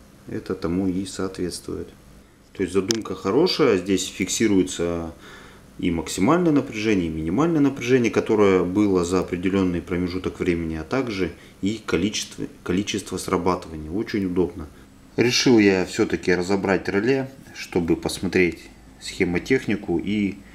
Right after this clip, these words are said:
характеристику внутреннего реле. Вот как видите, здесь, э, с-, ноль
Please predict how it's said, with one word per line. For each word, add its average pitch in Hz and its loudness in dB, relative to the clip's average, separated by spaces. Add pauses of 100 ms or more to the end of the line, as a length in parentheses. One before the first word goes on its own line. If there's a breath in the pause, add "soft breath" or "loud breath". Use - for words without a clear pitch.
(400 loud breath)
характеристику 92 0 (500)
внутреннего 90 -2 (240)
реле. 85 2 (440)
Вот 107 -4
как 104 0
видите, 101 4
здесь, 85 2
э, 82 -4 (180)
с-, - -16 (640)
ноль 95 4